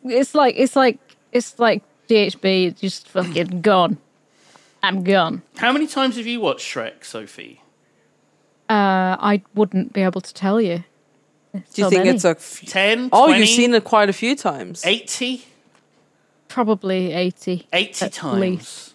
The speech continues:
Speaker 3: Yeah, that
Speaker 1: Well,
Speaker 3: sounds accurate.
Speaker 1: it's,
Speaker 2: If you
Speaker 1: it's
Speaker 2: give
Speaker 1: just,
Speaker 2: this
Speaker 1: it's
Speaker 2: three out of ten at the end, I'm gonna be very angry at you.
Speaker 3: Well, she's
Speaker 1: It's, it's on telly all the time.
Speaker 3: Yeah.
Speaker 1: Or it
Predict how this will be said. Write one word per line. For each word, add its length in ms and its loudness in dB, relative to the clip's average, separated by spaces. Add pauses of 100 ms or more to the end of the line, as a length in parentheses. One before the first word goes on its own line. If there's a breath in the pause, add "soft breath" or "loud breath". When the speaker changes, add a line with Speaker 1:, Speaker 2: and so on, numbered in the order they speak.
(120)
Speaker 3:
Yeah, 300 -2
that 140 -4
Speaker 1:
Well, 260 4
Speaker 3:
sounds 420 -12
accurate. 480 -4
Speaker 1:
it's, 360 -6 (240)
Speaker 2:
If 160 -4
you 80 4
Speaker 1:
it's 80 -4
Speaker 2:
give 100 2
Speaker 1:
just, 140 2
Speaker 2:
this 300 0
Speaker 1:
it's 140 -4
Speaker 2:
three 220 2
out 120 4
of 80 -4
ten 380 -4
at 80 -10
the 160 -6
end, 320 -10
I'm 80 -6
gonna 140 -6
be 80 -10
very 340 0
angry 360 -4
at 120 -20
you. 260 -20 (400 loud breath)
Speaker 3:
Well, 120 -4
she's 380 0
Speaker 1:
It's, 80 -10
it's 200 0
on 200 4
telly 380 4
all 160 6
the 100 -2
time. 580 0
Speaker 3:
Yeah. 380 2
Speaker 1:
Or 160 2
it 40 2